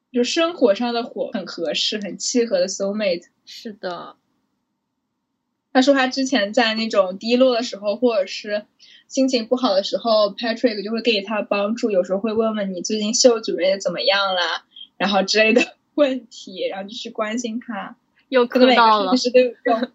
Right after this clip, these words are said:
Speaker 1: 崩溃瞬间，就需要有一个人来安慰。
Speaker 2: <laughs> 只要是C P，我们都可以磕。
Speaker 1: 就还挺好的吧，而且他们现在年纪也不是很小了，却仍然其实也没有完全的去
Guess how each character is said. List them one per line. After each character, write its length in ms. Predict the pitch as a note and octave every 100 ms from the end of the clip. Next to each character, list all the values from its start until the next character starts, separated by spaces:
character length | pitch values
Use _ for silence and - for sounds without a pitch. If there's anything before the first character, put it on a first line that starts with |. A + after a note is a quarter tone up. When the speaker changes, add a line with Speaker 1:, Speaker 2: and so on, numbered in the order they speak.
| -
Speaker 1:
崩 160 | C#4+
溃 320 | C#4 - B3+
瞬 340 | B3+ D4 C4 A3+
间， 300 | A#3+ A#3+ A#3+
就 100 | C4+
需 200 | C4+ C#4
要 120 | C4+
有 140 | B3
一 120 | G#3 A#3
个 100 | C#4
人 180 | A#3+
来 80 | A#3+
安 420 | A#3+ A#3+ A#3+ B3+
慰。 140 | C4+ C4 - _ - - - B3
Speaker 2:
<laughs> 640 | E4 - C#4 C#4+ C#4+ C#4 -
只 80 |
要 180 | G#3 G#3+
是 220 | B3+ D4
C 220 | C#4 B3 A#3
P， 200 | B3 A#3
我 140 | G#3
们 180 | G3 G#3 -
都 160 | A#3+
可 200 | A#3+ A#3
以 100 | G#3+
磕。 460 | G3+ - G3 A3 A#3+ A#3+ A3+ _ _ _ _ _
Speaker 1:
就 160 | - G4+
还 240 | D4+ D4
挺 260 | - B3 C4
好 300 | E4 A#3 F#3
的 100 | F3+
吧， 220 | G3 G3
而 100 | A#3+
且 140 | B3+
他 160 | A#3+ C4
们 100 | C4
现 160 | C#4+
在 120 | C4+ B3
年 260 | G#3 F#3+
纪 280 | - B3+ B3 - _ _
也 100 | G#3+
不 140 | F#3+
是 80 | G3+
很 160 | A3+ A3+
小 380 | - G#3+ F3+ A2+
了， 200 | C3 F#3+
却 200 | - B3
仍 360 | A3+ G#3 F#3+
然 420 | A3+ G#3 G#3 G#3+ - _ _ -
其 160 | C4
实 20 |
也 160 | B3 G#3+
没 100 | G3+
有 120 | A#3+
完 220 | A3 F#3+
全 180 | B3 A3
的 160 | A3 A3
去 440 | - A#3 G#3 -